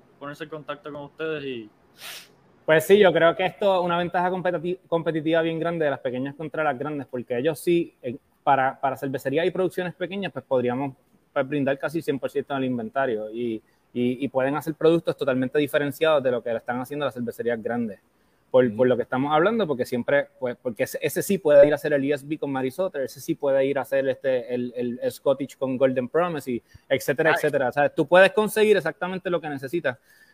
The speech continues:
Speaker 2: este, para hacer eso. Obviamente entendiendo que las grandes, pues, no,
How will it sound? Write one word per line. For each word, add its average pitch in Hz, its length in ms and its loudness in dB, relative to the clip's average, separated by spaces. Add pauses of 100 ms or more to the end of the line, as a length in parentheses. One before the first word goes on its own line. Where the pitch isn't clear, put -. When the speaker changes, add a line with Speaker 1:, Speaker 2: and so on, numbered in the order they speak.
(120)
Speaker 2:
este, 127 380 2
para 123 120 0
hacer 127 200 -2
eso. 113 240 -4
Obviamente 143 400 -4
entendiendo 190 420 0
que 151 80 -4
las 123 160 -2
grandes, 156 320 -4
pues, 135 100 -4
no, 131 140 -2